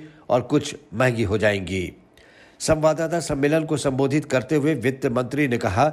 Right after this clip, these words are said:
कि भारत तेजी से बढ़ती हुई अर्थव्यवस्था है और नागरिकों के लिए सुविधा बढ़ाना सरकार का लक्ष्य है।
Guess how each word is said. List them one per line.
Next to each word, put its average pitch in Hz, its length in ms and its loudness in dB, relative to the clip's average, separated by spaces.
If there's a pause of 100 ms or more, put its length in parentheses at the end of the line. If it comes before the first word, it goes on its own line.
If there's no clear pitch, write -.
(420)
कि 135 60 2
भारत 131 520 2
तेजी 135 260 2
से 139 180 -2
बढ़ती 123 380 0
हुई 131 260 2 (100)
अर्थव्यवस्था 117 720 0
है 131 280 2 (380)
और 123 500 2
नागरिकों 131 680 2 (220)
के 120 120 2
लिए 131 580 2
सुविधा 143 460 2
बढ़ाना 127 440 0
सरकार 131 480 0
का 120 300 2 (460)
लक्ष्य 113 400 0
है। 98 380 0